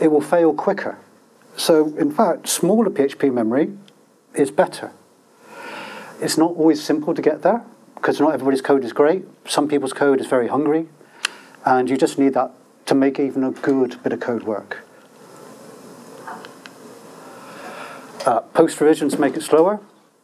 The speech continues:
Well, not really. If you've got a well, um, optimized database, it'll be okay. But you should think about it in a sustainability sense.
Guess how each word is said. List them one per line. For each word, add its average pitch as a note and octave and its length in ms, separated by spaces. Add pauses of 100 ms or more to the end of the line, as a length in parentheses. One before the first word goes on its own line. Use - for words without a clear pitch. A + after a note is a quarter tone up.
(920)
Well, A3+ 120
not A3+ 180
really. F#3+ 480 (140)
If E3 120
you've G#3 100
got G3+ 120
a F3+ 60
well, E3 680 (300)
um, C3 400
optimized D3+ 520
database, D3 560
it'll C#3+ 160
be C#3 200
okay. B2 540 (540)
But E3 200 (160)
you E3 120
should D#3+ 200
think F#3 140
about D#3 180
it D#3+ 40
in C#3+ 100
a - 20
sustainability B2+ 800
sense. - 600